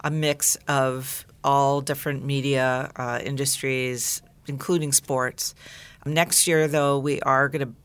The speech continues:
break them apart so that there'll be a Women Trailblazers event,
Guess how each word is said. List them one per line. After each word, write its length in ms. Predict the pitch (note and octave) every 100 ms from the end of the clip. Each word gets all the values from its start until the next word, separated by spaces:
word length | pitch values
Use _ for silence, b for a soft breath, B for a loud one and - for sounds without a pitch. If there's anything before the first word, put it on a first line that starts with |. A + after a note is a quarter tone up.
| _
break 340 | D3 D3+ D3 -
them 200 | C#3+ C3+
apart 680 | - - - C3+ B2 C3 - B B
so 260 | - - D#3
that 240 | C#3+ C#3
there'll 200 | - C#3+
be 640 | C#3 D3+ D3 C#3+ C#3 C3+ -
a 460 | C#3 C3+ C3 C3+ B2+ b b _ _ _ _
Women 240 | D3+ D#3+ D#3
Trailblazers 760 | - D3+ D3 D#3+ D#3+ F3 D#3
event, 580 | D#3+ C#3+ C3+ D#3+ - -